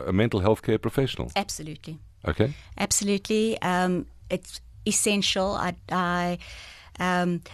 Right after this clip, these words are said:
Speaker 2: have ups and downs like everybody else, and, and to debrief about what one goes through on a daily basis,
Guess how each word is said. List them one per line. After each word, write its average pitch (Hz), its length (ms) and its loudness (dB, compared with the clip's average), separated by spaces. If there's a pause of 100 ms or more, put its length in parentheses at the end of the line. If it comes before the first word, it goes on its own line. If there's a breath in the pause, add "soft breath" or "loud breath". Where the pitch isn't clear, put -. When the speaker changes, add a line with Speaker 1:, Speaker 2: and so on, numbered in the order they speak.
(140 loud breath)
Speaker 2:
have 190 300 0
ups - 240 0
and 190 100 0
downs 175 760 -2
like 185 240 2
everybody 170 420 -2
else, 196 500 -4 (380 soft breath)
and, 196 500 2 (100)
and 196 200 -4
to 214 100 -4
debrief 226 600 0
about 185 260 0
what 185 180 -2
one 185 120 0
goes 180 380 2
through 190 340 2
on 190 120 -2
a 180 60 -2
daily 175 320 2
basis, 175 720 -2